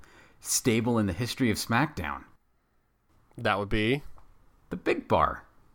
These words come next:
Speaker 2: Show bar, bar show, yeah. Uh, I, I will say that when Big Show came out, I'm like, "He's gonna turn,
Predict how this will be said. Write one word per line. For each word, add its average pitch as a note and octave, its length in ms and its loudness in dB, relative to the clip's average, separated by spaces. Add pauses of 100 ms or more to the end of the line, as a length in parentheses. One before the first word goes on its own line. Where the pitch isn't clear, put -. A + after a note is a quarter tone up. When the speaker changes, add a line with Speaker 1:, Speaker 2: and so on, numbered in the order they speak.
(1900)
Speaker 2:
Show B2 240 2
bar, A#2+ 320 8
bar A#2 260 6
show, A2+ 540 2 (100)
yeah. G2 300 0 (240)
Uh, G#2 520 2 (600)
I, A3 240 12 (160)
I F#3+ 180 10
will G3 200 8
say F#3+ 320 6
that D#3+ 100 4
when C#3+ 140 4
Big D#3 200 4
Show D3+ 200 4
came D3 280 2
out, B2 240 6
I'm A#2 160 2
like, G#2 200 2
"He's G3+ 160 -2
gonna D#3 160 6
turn, F#2 480 0